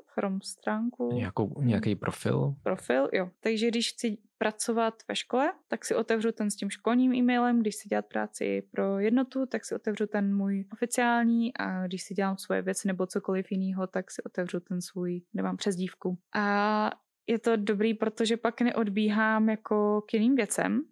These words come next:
Speaker 1: zvlášť z těch pracovních nemám tolik možností nebo tolik lákadel prokrastinovat. A i tak jako třeba ve škole, když to pak promítám na interaktivku, tak mi děcka nevidějí všechny moje záložky, že? To je docela praktický. No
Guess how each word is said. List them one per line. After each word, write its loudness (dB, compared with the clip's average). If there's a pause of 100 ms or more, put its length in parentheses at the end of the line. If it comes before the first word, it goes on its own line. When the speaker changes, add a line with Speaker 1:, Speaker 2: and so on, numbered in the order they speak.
Speaker 1:
zvlášť 0
z -12
těch -2
pracovních 2 (300)
nemám 4 (240)
tolik 2 (140)
možností 0
nebo -2
tolik 0
lákadel 0
prokrastinovat. 0 (160)
A 2
i -2
tak -6
jako -2
třeba -2
ve 0
škole, 0
když -2
to -2
pak -4
promítám 2
na 0
interaktivku, -2 (100)
tak -4
mi 0
děcka -2
nevidějí -2
všechny -4
moje -2
záložky, -6 (120)
že? -14
To -2
je 0
docela -6
praktický. -4 (100)
No 4